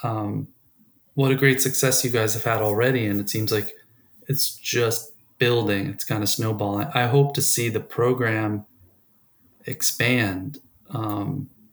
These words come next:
from success and the word, the, as the word gets out, the community you guys are building. It, it, it would be really neat to see not just the success, but I think the, the program will build, hopefully.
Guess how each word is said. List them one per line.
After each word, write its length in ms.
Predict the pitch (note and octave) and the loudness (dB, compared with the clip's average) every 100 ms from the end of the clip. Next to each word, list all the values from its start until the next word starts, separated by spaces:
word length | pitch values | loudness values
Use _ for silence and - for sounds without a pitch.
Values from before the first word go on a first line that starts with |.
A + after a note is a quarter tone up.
| _ - | _ -6
from 220 | G#2+ G#2 | -4 -2
success 680 | - - - A#2 A2 A2 - | -2 -2 0 2 2 0 -2
and 100 | G#2 | -2
the 80 | |
word, 540 | G#2 A2+ A2+ A2 G#2+ - - | 0 0 2 0 -4 -8 -6
the, 120 | - A2 - | -4 -4 -4
as 140 | B2 G#2 | -4 -2
the 80 | G#2+ | 0
word 280 | A#2 A2+ | 0 0
gets 240 | A#2 A2 - | 0 -2 0
out, 300 | A2 F#2 F2+ | 0 -2 -4
the 160 | - | -10
community 600 | - A#2 A#2 A2 A2 G#2 - - _ _ _ _ _ | -6 -2 -2 -2 -2 -4 -10 -20 _ _ _ _ _
you 120 | A2+ | -4
guys 220 | A2 G2+ | -2 -2
are 60 | G2 | -2
building. 600 | G#2+ A2 A2 G#2 G#2 G2+ | 0 0 2 0 0 -2
It, 200 | G2+ - | -4 -6
it, 160 | G#2+ - _ - | -8 -10 _ -8
it 80 | A#2 | -6
would 140 | A2 | -4
be 100 | A2 | -4
really 320 | G#2+ G#2+ G#2 | -4 -2 -2
neat 260 | G#2 G#2+ G2+ | -2 -4 -4
to 80 | G#2 | -2
see 540 | - - - G#2 D3 _ _ _ _ _ - - | -2 -2 -4 -4 -8 _ _ _ _ _ -8 -2
not 160 | A#2+ | -2
just 240 | B2 A#2+ - | 0 -2 0
the 60 | |
success, 560 | G2 - - - - - | 0 0 0 -2 -2 2
but 100 | D3+ | 4
I 80 | D3 | 6
think 300 | D3 A#2+ - _ _ | 4 2 -10 _ _
the, 220 | - A#2+ A#2+ | -8 -2 0
the 160 | A#2+ | 0
program 480 | A2 B2+ A2 A2 G#2 | 0 0 0 0 0
will 80 | G2+ | -2
build, 380 | - G#2 G#2 G2 | 0 2 2 0
hopefully. 600 | G#2+ G2+ G#2+ G#2 G#2 | -4 -2 -4 -2 -4